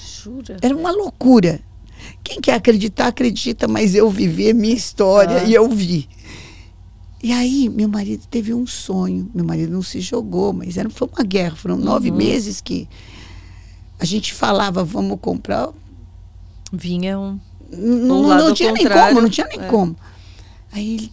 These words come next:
Speaker 2: sonhou com um homem que ia comprar. Nesse inteirinho veio uma, uma peça de teatro cristã,
Speaker 1: Uhum.
Speaker 2: chamava Aba, um chileno que era o,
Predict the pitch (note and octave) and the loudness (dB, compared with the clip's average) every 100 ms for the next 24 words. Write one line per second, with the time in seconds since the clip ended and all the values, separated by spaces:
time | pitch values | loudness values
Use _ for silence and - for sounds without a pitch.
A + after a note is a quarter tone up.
0 | - - A3+ A3 A3 - A3+ A3+ G#3+ F#3 | -14 -6 0 0 0 0 0 0 -2 -4
1 | F3+ - - - - - - - - - | -6 -12 -20 -20 -20 -20 -20 -20 -20 -20
2 | - - - G3+ F#3+ - G#3 - - - | -20 -16 -4 -4 -4 -6 -6 -6 -12 -20
3 | - - - - - - - - - - | -20 -20 -20 -20 -20 -20 -20 -20 -20 -20
4 | - - - - B3 A#3+ A3+ - G3+ A#3 | -20 -20 -8 0 0 0 -6 -2 0 0
5 | A3+ G#3+ A3+ A3+ A3 A3 G3+ F#3 F3 - | -2 -2 0 0 0 -2 -4 -6 -8 -10
6 | F#3+ G3 G3 F3 E3+ D#3+ - G#3+ A3+ G#3+ | -4 -2 -2 -4 -6 -10 -2 0 2 -2
7 | A3+ F3 F#3 - F#3+ F3 F3+ - - - | -6 -6 -6 -4 -2 -2 -4 -12 -20 -20
8 | - - - - - G#3 G3 - F3 D#3+ | -20 -20 -20 -6 0 0 0 -4 -4 -4
9 | - - - - F3+ G3 F3+ F#3 F#3+ F#3+ | -8 -20 -20 -16 -6 0 0 0 -2 -2
10 | F3 E3+ E3+ F3+ F3+ - G#3 F#3+ F#3 G3+ | -2 -4 -6 -8 -8 -10 -8 -6 -6 -6
11 | F#3+ - F3+ F3+ F3 D#3+ | -10 -10 -8 -6 -8 -10